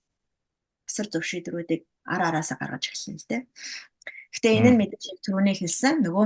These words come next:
Speaker 1: мэдрэмжтэйгээ нүүр тулгаас эхэлнэ. Мэдрэмжтэй нүүр тулаагүй тохиолдолд яадаг гэхээр одоо бассейнаар төсөөлье л да, тий. Бассейн дээр бөмбөг тавьсан. Тийм ээ? Тэгээ бөмбөгийг бүх хүчээрээ ингээд дараад буюу тэр бөмбөгийг сэтгэл хөдлөлтөд зөвлөж болохгүй, тий. Таны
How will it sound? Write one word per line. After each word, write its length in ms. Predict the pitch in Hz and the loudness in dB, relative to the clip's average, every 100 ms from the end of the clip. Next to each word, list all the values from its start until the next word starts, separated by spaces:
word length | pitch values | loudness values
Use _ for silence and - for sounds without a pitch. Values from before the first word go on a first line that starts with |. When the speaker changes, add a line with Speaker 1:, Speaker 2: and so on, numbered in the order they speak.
| 190 | 2
Speaker 1:
мэдрэмжтэйгээ 640 | 170 220 254 - 269 262 | 2 4 4 6 6 6
нүүр 220 | 208 262 285 | 8 6 4
тулгаас 360 | 185 - 165 - | -6 -8 -8 -8
эхэлнэ. 240 | - - _ - | -12 -20 _ -6
Мэдрэмжтэй 440 | 202 277 269 311 | 0 2 4 6
нүүр 160 | 269 277 254 | 6 4 0
тулаагүй 300 | 240 208 208 | -2 0 -2
тохиолдолд 460 | - 202 185 - - | -4 -4 -4 -4 -2
яадаг 260 | 180 180 180 | 0 -2 -6
гэхээр 240 | - 175 - _ _ - | -6 -6 -6 _ _ -6
одоо 100 | 175 | -2
бассейнаар 500 | - - 294 247 - | 4 8 8 8 2
төсөөлье 360 | - - 170 165 | -4 -4 -4 -6
л 60 | - | -8
да, 60 | 170 | -12
тий. 160 | 185 202 _ _ _ | -12 -12 _ _ _
Бассейн 360 | - - 269 285 | -2 4 6 8
дээр 200 | 294 311 320 _ _ _ _ _ _ _ _ _ _ - - | 8 6 4 _ _ _ _ _ _ _ _ _ _ -6 2
бөмбөг 240 | 220 220 | 4 2
тавьсан. 380 | - - - 170 - _ _ _ _ _ _ _ _ _ _ _ - | -2 -6 -8 -12 -14 _ _ _ _ _ _ _ _ _ _ _ -4
Тийм 80 | 196 | -2
ээ? 100 | 247 - _ | -2 -4 _
Тэгээ 160 | 247 - | 2 6
бөмбөгийг 500 | 233 233 247 330 330 | 8 10 10 8 8
бүх 160 | 330 - | 2 4
хүчээрээ 480 | 294 - 294 294 247 | 4 6 8 8 8
ингээд 160 | 220 | 4
дараад 320 | 196 190 226 | 0 2 2
буюу 160 | - 196 | 2 -2
тэр 160 | 196 220 | -2 0
бөмбөгийг 240 | 214 202 208 | 0 0 0
сэтгэл 320 | - 262 208 | 0 0 0
хөдлөлтөд 320 | - - 175 | -4 -6 -2
зөвлөж 300 | 170 160 165 | -2 -2 -4
болохгүй, 320 | - - - - | -6 -8 -10 -8
тий. 160 | 220 | -8
Таны 260 | 220 196 | -2 2